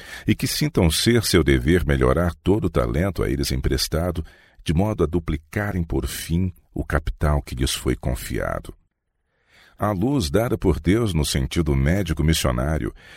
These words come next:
não fará que seu povo seja considerado inferior em conhecimento da ciência médica. Antes, os habilitará a colocar-se na maior eminência.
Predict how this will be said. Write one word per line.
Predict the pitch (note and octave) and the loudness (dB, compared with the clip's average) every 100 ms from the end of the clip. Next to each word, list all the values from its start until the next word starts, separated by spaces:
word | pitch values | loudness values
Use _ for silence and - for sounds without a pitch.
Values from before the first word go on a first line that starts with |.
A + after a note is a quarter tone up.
| - | -4
não | D#2 G2+ | 0 2
fará | C#3+ - D#2+ E2+ C3+ | 2 4 4 4 -2
que | - | -2
seu | D#2+ D#2+ | 0 0
povo | - F2 G#2 F2 | 2 0 2 0
seja | D2+ F#2+ G2+ E2 | 0 0 0 0
considerado | F2+ E2 E2 D#2 C#2+ F#2 D2 | 0 0 2 2 4 0 0
inferior | C#2+ - D#2+ C#2 D2 G2+ C#2 | 0 2 2 2 2 2 0
em | B1 | -2
conhecimento | - C2+ C2+ - C#2 F#2 | -2 -2 -2 0 0 -2
da | D2 C#2 | -2 -2
ciência | - D2 D#2+ - | -2 -2 -2 0
médica. | D2 D#2+ G2 D2+ - - - _ _ - - - | 0 0 -2 -4 -8 -12 -12 _ _ -20 -20 -2
Antes, | - F2+ - D#3 C#3 - | 2 2 2 -2 -2 -4
os | B1 A#1 | -4 0
habilitará | E2+ G2+ E2 D2 C#2+ A1+ C2 F#2 | -2 0 -2 -2 -2 -2 -2 -4
a | |
colocar-se | - B1+ A#1+ - F2 G#2 - - | -2 -2 -2 -2 -2 -2 -4 -4
na | A1+ | -2
maior | C2 D2 C#2+ G2+ | 0 0 0 0
eminência. | C#2+ B1+ C2+ E2 C2+ - - | -2 -2 0 2 2 -2 -4